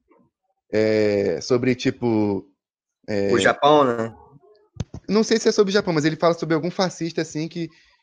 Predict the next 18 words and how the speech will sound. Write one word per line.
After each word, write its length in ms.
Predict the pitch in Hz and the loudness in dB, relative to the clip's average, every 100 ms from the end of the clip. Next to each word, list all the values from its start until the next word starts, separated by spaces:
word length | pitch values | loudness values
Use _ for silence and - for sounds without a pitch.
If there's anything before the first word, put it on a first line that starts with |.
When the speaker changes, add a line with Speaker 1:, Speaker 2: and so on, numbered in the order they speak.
| - | -10
Speaker 1:
que 100 | 139 | -2
tem 140 | 147 | 2
um 60 | 151 | 2
apreço 460 | 147 143 156 156 - | 0 2 2 2 -2
sobre 180 | 143 | -2
os 100 | 139 | -2
camponeses 760 | - 139 143 120 135 151 135 117 | -4 -6 -2 0 0 0 -2 -4
e 80 | 123 | -6
quer 200 | - 127 | 0 0
a 60 | |
volta 300 | 123 123 123 | 2 2 0
ao 80 | 123 | -2
campo 460 | 123 - 135 139 131 | -4 -4 -2 0 0
e 40 | |
é 60 | 123 | 0
contra 300 | 127 127 127 | -2 -2 2
a 20 | |
urbanização. 880 | 120 123 123 117 113 - 113 123 | 2 2 0 -2 -6 -8 -8 -6